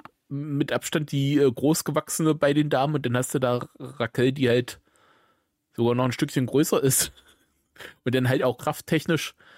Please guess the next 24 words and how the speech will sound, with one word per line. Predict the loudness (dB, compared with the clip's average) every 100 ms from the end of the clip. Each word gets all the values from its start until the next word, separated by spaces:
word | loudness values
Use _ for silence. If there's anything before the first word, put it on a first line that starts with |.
| -20 _
äh, | -2 0 0
da | 0
mithalten | 0 0 -2 -2 -4
kann. | -4 -4 -6 _ _ _ _ _ -10
Ähm, | -6 -4 -4 -4 -6 -10 _ _ _ _ _ _ _ _ _ _ _ -20
von | -6 -4
daher | 0 0 0
ist | -2 -6
es | -10 -4
halt | -2 -2
auch | -2
als, | -2 -4 -10 -10
äh, | -10 -10 -12
Gegnerin | -6 -6 -2 -2 -2
für | -2 2 2 2 -2
Rhea | 0 2 2
immer | 0 0 -2 -4 _ _ _ _ _ -10
auch | -6
glaubwürdig. | 0 0 0 -2 0 0 -2 -12 _ _ _ _ _ _ _ -18
Ähm, | -14 -12 -10 -10 -12 -16 _ _ _ _ _ _
und | -14 -14 -14 -10
ja, | -4 -2 -2 -6 _ _ _ _
wie | -12
gesagt, | -6 -6